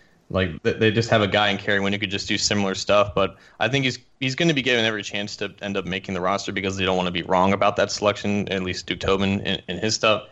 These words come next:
and his guys don't wanna be wrong about that. But, uh, Willis has just, you know, just been the guy behind Dunlap and Bass and obviously, um, contributing on special teams as well. Um, uh,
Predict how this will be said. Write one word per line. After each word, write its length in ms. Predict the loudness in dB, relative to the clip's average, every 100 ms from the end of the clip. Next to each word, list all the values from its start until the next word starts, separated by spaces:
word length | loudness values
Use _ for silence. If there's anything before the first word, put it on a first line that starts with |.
| _
and 140 | -6 -4
his 100 | 2
guys 260 | 4 4
don't 80 | 2
wanna 100 | 0
be 80 | 2
wrong 220 | 4 4
about 200 | 2 4
that. 260 | 4 4 4
But, 240 | 0 -2 -10 _ _
uh, 180 | 4 6
Willis 340 | 6 6 4 2
has 220 | -2 0
just, 320 | -2 -2 -10 _ _
you 80 | -4
know, 140 | -4
just 260 | -2 -4 -2
been 220 | -2 -2
the 80 | 0
guy 180 | 2 2
behind 300 | 2 0 0
Dunlap 340 | 0 0 -2
and 140 | -4
Bass 360 | -2 -2 -2 -4
and 200 | -6 -2
obviously, 480 | -2 -2 -6 -8 -8 _ _ _ -20 -16 -2
um, 340 | 0 2 -2 -8 -10
contributing 420 | -6 -2 0 0
on 80 | 0
special 260 | 0 0 0
teams 200 | 0 0
as 120 | 2
well. 400 | 4 6 4 0 -12 _
Um, 520 | 0 4 4 2 0 -4
uh, 120 | -4